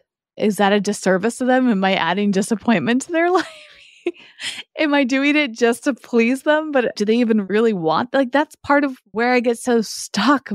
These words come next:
We're just going through the motions of this per-, whole performance for what? For what reason? The newsletter, I feel a tug towards, there's gotta be a way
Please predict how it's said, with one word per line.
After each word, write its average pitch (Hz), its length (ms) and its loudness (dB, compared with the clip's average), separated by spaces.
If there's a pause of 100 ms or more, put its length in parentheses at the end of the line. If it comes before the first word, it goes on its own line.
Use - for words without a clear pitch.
(240)
We're 233 120 4
just 285 240 -2
going 277 280 0
through 277 140 -4
the 247 80 2
motions 247 680 0
of 220 120 2
this 214 200 0
per-, - 180 -6
whole 262 380 -2
performance 247 840 -2
for 320 160 -4
what? 339 460 0 (260)
For 277 140 -4
what 330 220 0
reason? 320 680 -2 (480)
The 285 80 0
newsletter, 403 580 0
I 262 240 0
feel 294 280 0
a 254 80 2
tug 208 380 -2
towards, 170 460 0 (140)
there's 240 260 2
gotta 320 320 2
be 233 260 0
a 180 100 4
way 165 600 0